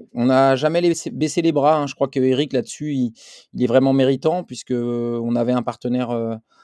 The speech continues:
euh, pressenti pour, euh, pour nous accompagner sur ce projet, euh, qui s'est désisté un peu à la, à la grande surprise et, et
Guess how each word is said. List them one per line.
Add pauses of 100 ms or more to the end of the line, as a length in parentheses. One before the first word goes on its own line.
(240)
euh, (460)
pressenti
pour,
euh,
pour
nous
accompagner
sur
ce
projet, (420)
euh, (320)
qui
s'est
désisté
un
peu
à
la,
à
la
grande
surprise
et,
et